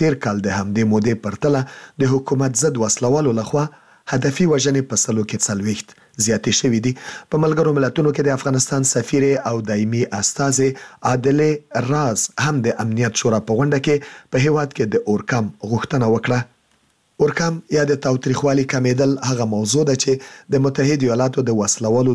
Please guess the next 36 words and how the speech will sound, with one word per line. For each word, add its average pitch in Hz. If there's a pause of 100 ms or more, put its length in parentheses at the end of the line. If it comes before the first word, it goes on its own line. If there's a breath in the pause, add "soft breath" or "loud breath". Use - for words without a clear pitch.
ځواکونو 120
لوی 139
درستیز 113 (380 loud breath)
او 117 (100)
د 107
طالبانو 110
مشرانو 139
هم 101 (220)
اوس، 117 (160)
اوس 143 (200)
بحث 117
پرې 120 (100)
کړی. 127 (680 soft breath)
د 156
راپورونو 147
له 131
مخې، 143
مارک 143 (140)
میلی 135 (120)
د 110
سه 165
شنبې 127
په 139
ورځ 143 (380 loud breath)
شاوخوا 113 (160)
دوه 165
ساعته 107
د 101
طالبانو 104
له 95
استازو 139
سره 131 (120)
په 98
دوحه 101
کې 110
کېناست 143